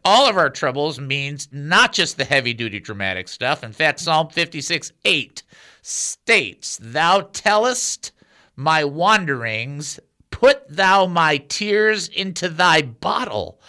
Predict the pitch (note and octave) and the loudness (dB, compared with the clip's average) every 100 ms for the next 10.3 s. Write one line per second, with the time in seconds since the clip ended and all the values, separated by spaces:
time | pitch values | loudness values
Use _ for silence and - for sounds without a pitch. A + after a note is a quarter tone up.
0 | - - - F3+ E3+ E3 D3 F3 - - | -20 -4 2 4 4 2 4 2 2 0
1 | F#3 E3+ D3 C3 F3+ A3+ D4 - - _ | -4 -2 -4 -4 -8 -10 -10 -14 -18 _
2 | _ _ B2 - - E3 E3+ E3 C#3+ B2 | _ _ -18 -16 -10 -8 0 0 0 -4
3 | A2 G#2 G#2 B2+ - - - C#3+ C#3 - | -6 -6 -10 -12 -18 -20 -10 -6 -4 -6
4 | _ - G#3+ C4 A#3+ C4+ D4+ D#4 - - | _ 2 4 6 2 0 0 -2 -6 -4
5 | - G#3+ C3+ F2+ E2+ - _ _ - A3 | -2 2 2 2 -4 -16 _ _ 4 4
6 | A#3 B3+ D4 C#4 C4 B3+ B3+ F#3 C#3+ F2 | 4 -4 -4 -4 -6 0 2 2 -2 -8
7 | - - _ A3 A#3 A#3+ C4 C4+ C4 A#3+ | -14 -20 _ 6 6 2 -2 0 0 -4
8 | - - B3+ G#3+ D3 G2+ D#2 D2+ - - | -8 -2 2 4 4 0 -6 -12 -20 -20
9 | _ _ _ _ _ _ _ _ _ _ | _ _ _ _ _ _ _ _ _ _
10 | B2+ C3+ A#2+ | -2 -2 -4